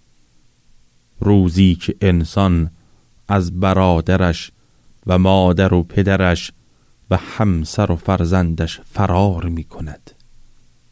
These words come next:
هر کسی از آنها در آن روز کاری دارد که سرگرم آن است. چهره‌هایی در آن روز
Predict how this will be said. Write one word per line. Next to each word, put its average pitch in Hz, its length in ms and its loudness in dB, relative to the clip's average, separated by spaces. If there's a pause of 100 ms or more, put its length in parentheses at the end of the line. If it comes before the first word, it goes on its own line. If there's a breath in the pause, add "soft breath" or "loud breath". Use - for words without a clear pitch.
(1700)
هر 98 220 -2
کسی 120 460 2
از 104 260 0
آنها 101 560 2
در 95 500 0
آن 98 280 2
روز 92 400 0
کاری 104 540 0
دارد 87 460 2 (420 soft breath)
که 104 100 -2
سرگرم 101 680 0
آن 92 340 0
است. - 480 -16 (3000)
چهره‌هایی 95 920 2
در 87 200 2
آن 85 200 2
روز 95 420 2